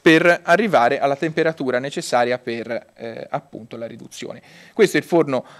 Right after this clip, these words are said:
appunto, anche un'altra ricostruzione del forno con le cariche e, eh, chiaramente, ovviamente, come in questi casi qui, eh, sono state trovate le scorie e anche le scorie a calotta, che sono appunto la raccolta, in questo caso qui,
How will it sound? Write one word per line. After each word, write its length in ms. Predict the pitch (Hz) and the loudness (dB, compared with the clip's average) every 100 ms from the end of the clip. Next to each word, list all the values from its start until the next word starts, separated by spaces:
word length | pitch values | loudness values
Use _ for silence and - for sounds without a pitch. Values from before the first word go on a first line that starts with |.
| _ | _
appunto, 360 | - 156 151 | -4 -4 2
anche 240 | 127 131 - | 2 4 0
un'altra 260 | 123 123 | -4 -4
ricostruzione 520 | 127 127 135 - 147 123 | -6 -8 -12 -10 -6 -4
del 140 | 120 | -6
forno 680 | - 135 120 123 117 113 - | -4 -4 -2 -4 -8 -8 -10
con 100 | 131 | -8
le 80 | 170 | -2
cariche 540 | 190 143 196 - 208 - - - | 0 2 0 0 -2 -4 -18 -6
e, 180 | - 190 | 2 4
eh, 240 | 143 127 120 | 4 2 4
chiaramente, 560 | 233 247 123 123 165 - | 4 4 2 -4 -4 0
ovviamente, 580 | 120 127 127 - - | 2 2 0 -6 -10
come 240 | - 123 123 | -12 -12 -14
in 300 | - 135 123 | -14 -16 -12
questi 240 | 135 - | -8 0
casi 260 | 185 233 277 | 2 4 2
qui, 220 | 131 120 - - | -4 -10 -12 -20
eh, 80 | - | -14
sono 140 | - - | -14 -2
state 200 | 127 123 | 0 2
trovate 320 | 143 127 196 | 4 4 4
le 100 | 294 | 2
scorie 340 | - 120 175 | 2 4 4
e 40 | 131 | 2
anche 200 | - 127 | 0 -4
le 60 | |
scorie 240 | - 131 139 | 0 2 4
a 40 | |
calotta, 460 | - 123 120 - 135 | 4 4 2 2 0
che 80 | |
sono 220 | 131 131 120 | 0 -4 -4
appunto 320 | - 131 120 | -4 -6 0
la 120 | 127 | 0
raccolta, 760 | 143 - 120 113 - 120 117 _ | 0 -2 -4 -4 -4 -4 -4 _
in 100 | 120 | -20
questo 240 | 120 - | -20 -16
caso 220 | 120 117 120 | -14 -14 -12
qui, 220 | 135 131 | -10 -10